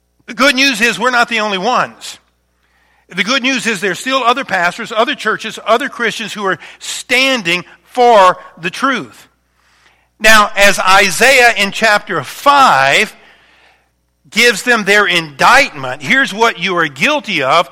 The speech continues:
and later in chapter, chapter five, he says, "This is going to be the results." Before he does any of that, we go back to chapter one, and in chapter one, he gives them the answer. He starts off with the answer.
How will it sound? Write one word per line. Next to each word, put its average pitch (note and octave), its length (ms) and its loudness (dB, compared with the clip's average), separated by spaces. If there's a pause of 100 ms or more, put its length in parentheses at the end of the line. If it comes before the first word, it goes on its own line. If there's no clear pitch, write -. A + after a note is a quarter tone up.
(140)
and F3+ 180 -2
later C4+ 320 2
in G#3 80 -2
chapter, F#3 600 0
chapter F3+ 340 -2
five, F3+ 380 0 (220)
he G#3 120 0
says, G3 400 0 (180)
"This A3+ 280 -2
is A#3 120 -6
going A#3 280 -2
to G3+ 60 -2
be F#3+ 160 -2
the E3 120 -6
results." D#3 880 0 (380)
Before C4+ 440 0
he B3 120 0
does A3+ 300 2
any A#3+ 260 0
of F#3 120 -2
that, C4 280 2
we G3+ 120 -2
go G#3+ 120 -2
back G3 280 2
to G3+ 80 -8
chapter E3+ 500 -4
one, F#3 680 2 (300)
and G#3+ 140 2
in A3 60 -2
chapter A#3 460 0
one, C4 440 0 (180)
he A#3 100 0
gives A3 300 0
them B3+ 160 -2
the B3 120 -2
answer. C4 540 -2 (460)
He B3 140 2
starts C4 360 2
off C#4 380 4
with G#3+ 340 -6
the A#3+ 120 -4
answer. A#3+ 580 -2